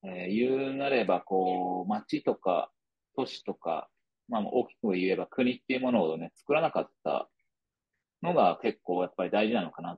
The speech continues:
とは思いますね。こう、やっぱ人っ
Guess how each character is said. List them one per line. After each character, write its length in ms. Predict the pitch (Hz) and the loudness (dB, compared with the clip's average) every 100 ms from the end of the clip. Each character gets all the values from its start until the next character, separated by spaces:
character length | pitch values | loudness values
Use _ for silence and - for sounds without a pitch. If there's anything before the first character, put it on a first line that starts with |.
| - | -8
と 60 | |
は 240 | 82 78 - | -6 -6 -8
思 180 | 98 92 | -8 -6
い 140 | 90 | -4
ま 160 | 92 90 | -4 -4
す 140 | - | -4
ね。 180 | 98 107 | -2 0
こ 540 | - 104 101 101 98 | 4 4 6 6 4
う、 40 | - _ _ _ _ _ _ _ - | -2 _ _ _ _ _ _ _ -6
や 60 | |
っ 40 | - | -4
ぱ 60 | |
人 260 | - - 156 | -4 2 0
っ 120 | - | 0